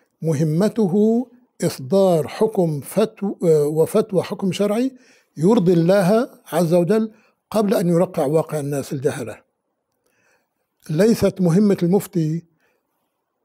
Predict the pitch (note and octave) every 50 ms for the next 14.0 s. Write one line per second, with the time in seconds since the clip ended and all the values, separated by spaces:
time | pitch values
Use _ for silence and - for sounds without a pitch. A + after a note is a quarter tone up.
0 | _ _ _ - F#3 E3+ D#3+ - F3+ E3 - - E3 C#3+ D3 D3 C3 - C#3 B2+
1 | - - _ _ _ _ _ _ _ _ D3 C#3 D3+ F3 F3 E3+ E3+ E3 D#3 F#3+
2 | F3+ - - G#3 G#3+ A#3+ A#3 - - _ _ - - C3+ A#2+ D3+ D#3 - - F3
3 | F3 - E3+ D3+ D#3 C#3+ C3 C3+ C3 C#3+ D#3+ C#3+ C#3 B2 B2 B2+ A#2+ B2+ A#2+ A#2
4 | A#2 A#2+ G#2+ G2 - - _ _ _ _ _ _ _ _ _ _ _ _ _ _
5 | _ _ _ _ _ _ _ _ _ _ _ _ _ _ _ - D3 D3+ F3 G3+
6 | F#3 E3+ E3 E3 E3+ D#3 D3+ E3 D#3 D3 C#3 C#3+ - - - - G3 G#3+ G3+ F3+
7 | F3 E3+ D#3 D#3+ D#3 D#3 D#3 - - E3+ - - D3+ D3+ D#3+ F3 F3 D#3+ - -
8 | - _ _ _ _ _ _ _ _ _ _ _ _ _ _ - - _ - D#3+
9 | E3 E3 E3 F3+ G3 G3+ F3+ E3+ F3+ F#3+ F3+ - _ _ _ _ _ _ _ _
10 | _ _ _ _ - A3 G#3+ G3 F#3 B3+ B3 G#3+ G3+ G3 G#3+ G#3+ G#3 F#3 E3 F3
11 | F3 E3+ E3+ G3+ G3+ G3+ E3+ - - _ _ _ _ _ _ _ _ _ _ _
12 | _ _ _ _ _ _ _ _ _ _ _ _ _ _ _ _ _ _ _ _
13 | _ F3 D#3+ - - D#3+ D#3 E3 F#3 G#3 G3+ - - - F3 E3 D#3+ F#3+ G#3 F3+